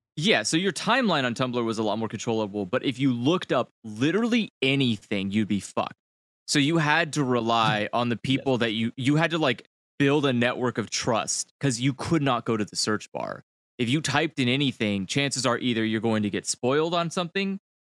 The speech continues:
Speaker 1: or you're gonna see nudity. And, like, that was your only two options. And so generally people would be like, "All right, I'm gonna, like, <laughs> follow people that I know aren't gonna fuck me over.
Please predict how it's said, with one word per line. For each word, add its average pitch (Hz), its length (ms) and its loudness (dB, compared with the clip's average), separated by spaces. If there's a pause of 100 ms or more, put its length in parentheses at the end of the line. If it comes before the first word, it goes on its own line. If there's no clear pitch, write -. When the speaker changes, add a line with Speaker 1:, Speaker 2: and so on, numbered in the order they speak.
Speaker 1:
or 160 200 2
you're 147 120 2
gonna 127 240 0
see 117 300 0 (220)
nudity. 101 640 0 (320)
And, 131 120 0
like, 120 180 2
that 135 200 2
was 127 160 -2
your 120 180 0
only 123 300 2
two 110 260 0
options. 82 680 -4 (300)
And 117 200 -2
so 120 420 2
generally 135 480 0
people 117 280 -2
would 110 120 0
be 113 100 0
like, 104 240 0
"All 135 80 2
right, 139 140 2
I'm 127 100 0
gonna, 131 140 0
like, 123 280 0
<laughs> - 0 -
follow 151 680 0
people 147 400 -2
that 127 140 0
I 123 140 0
know 123 440 2
aren't 127 220 0
gonna 117 260 -2
fuck 127 360 -4
me 120 180 0
over. 110 480 0